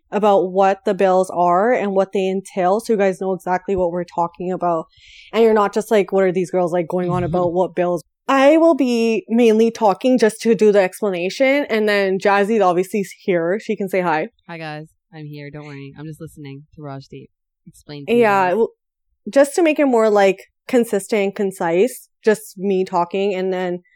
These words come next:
Speaker 1: she'll obviously, we'll obviously, like, go at the end,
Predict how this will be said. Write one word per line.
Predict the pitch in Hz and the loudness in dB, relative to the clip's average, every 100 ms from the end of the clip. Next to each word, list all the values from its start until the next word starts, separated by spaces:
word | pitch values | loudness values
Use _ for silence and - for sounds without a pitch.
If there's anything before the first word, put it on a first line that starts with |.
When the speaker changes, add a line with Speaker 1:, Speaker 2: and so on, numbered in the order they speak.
| _ _ _ | _ _ _
Speaker 1:
she'll | - 240 214 | -2 4 6
obviously, | 180 175 180 180 - 180 175 175 _ _ _ | 6 4 4 0 -2 0 0 -2 _ _ _
we'll | 185 190 | 2 4
obviously, | 190 190 202 214 | 4 2 0 2
like, | 190 185 _ | 2 0 _
go | - 180 180 | 0 4 4
at | 170 | 2
the | - | -2
end, | 156 165 170 | -4 -4 -6